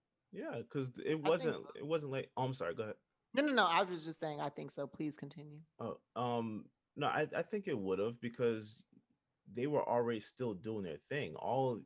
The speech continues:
Speaker 1: all that happened was that R and B took a, a, a different course. They went on a different course and started to,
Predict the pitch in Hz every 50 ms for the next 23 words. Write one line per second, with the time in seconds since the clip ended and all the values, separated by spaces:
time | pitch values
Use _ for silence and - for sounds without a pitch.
0 | - _ _ - - 113 123 135 135 127 104 113 101 90 - - - 104 113 135
1 | 139 135 123 107 95 92 90 92 92 90 90 - - 95 90 87 87 85 - -
2 | _ _ _ _ _ _ _ _ _ - 107 110 110 107 101 95 85 76 107 113
3 | 113 110 104 101 95 92 87 - - _ _ - - - - 90 82 - - -
4 | 95 90 87 87 85 80 - - 78 78 78 80 - - 78 80 78 - - -
5 | 104 - - 95 78 - _ - - - - 120 117 95 78 - - - - -
6 | - _ _ _ _ _ _ _ - 98 107 117 113 104 98 95 104 104 101 73
7 | - - - 120 101 87 - - - - 90 90 87 85 85 82 82 - _ _
8 | _ _ _ _ _ _ _ _ - - - 120 113 107 98 90 - - 107 95
9 | 90 80 76